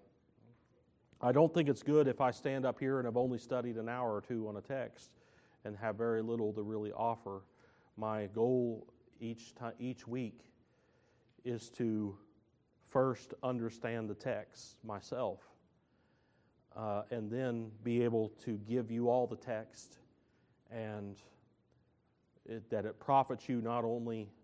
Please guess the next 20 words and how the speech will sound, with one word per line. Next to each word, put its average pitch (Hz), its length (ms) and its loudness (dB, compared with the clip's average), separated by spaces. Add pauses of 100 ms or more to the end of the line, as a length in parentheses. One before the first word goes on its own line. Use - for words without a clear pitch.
(240)
in 110 260 -2 (140)
you 113 180 0
all 110 160 4
receiving 110 560 -4
it, - 120 -10 (600)
but 110 100 2
also 110 600 4 (680)
by 120 140 6
way 117 240 8
of 113 80 6
example 113 600 0
to 117 200 -4
show, 123 600 4 (920)
uh, 104 260 0 (220)
how 117 460 6 (280)
the 117 80 -2
text - 440 -2
can 117 120 -4
be 98 100 -4
studied, 104 520 -2